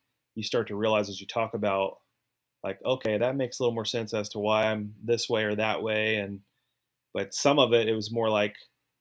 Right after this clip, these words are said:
you know, arguments or things that would come up, um, maybe a little tension in some things before really understanding that, "Hey, that's actually because I was brought up this way, you were brought up this way.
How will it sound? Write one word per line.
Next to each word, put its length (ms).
you 140
know, 300
arguments 540
or 80
things 260
that 100
would 160
come 260
up, 320
um, 300
maybe 180
a 40
little 200
tension 360
in 120
some 140
things 360
before 340
really 400
understanding 600
that, 220
"Hey, 80
that's 200
actually 320
because 200
I 100
was 120
brought 240
up 100
this 180
way, 140
you 100
were 60
brought 180
up 100
this 220
way. 420